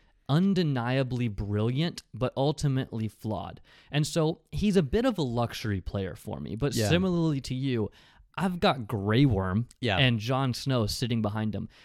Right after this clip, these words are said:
Speaker 1: So I think I can afford a bit of a luxury creative player who's not gonna do a lot of defending in front of them.
Speaker 2: Yeah, you got a good balance.
Speaker 1: And just let him roam a little bit and combine with my forwards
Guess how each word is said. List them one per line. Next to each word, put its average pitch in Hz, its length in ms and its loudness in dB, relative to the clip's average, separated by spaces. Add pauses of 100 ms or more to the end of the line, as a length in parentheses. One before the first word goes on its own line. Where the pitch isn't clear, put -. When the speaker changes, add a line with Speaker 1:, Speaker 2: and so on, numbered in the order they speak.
Speaker 1:
So 180 180 -4
I 226 140 0
think 240 320 -2
I 175 100 4
can 151 180 2
afford 127 800 2
a 110 80 -2
bit 117 160 0
of 110 100 0
a 110 60 2
luxury 113 720 0
creative 117 480 -2
player 147 300 0
who's 120 200 0
not 120 220 -2
gonna 123 180 0
do 117 160 0
a 117 40 2
lot 110 240 0
of 107 40 -2
defending 113 520 0
in 104 100 0
front 107 220 -4
of 135 100 -2
them. 160 240 -4
Speaker 2:
Yeah, 110 140 2
you 104 100 4
got 127 160 4
a 123 40 0
good 107 180 2
balance. 92 520 -4 (160)
Speaker 1:
And 143 120 4
just 139 160 2
let 143 160 6
him 131 160 4
roam 131 240 4
a 127 40 2
little 117 220 0
bit 110 260 0
and 110 200 0
combine 110 420 0
with 110 100 -2
my 107 120 0
forwards 104 580 -2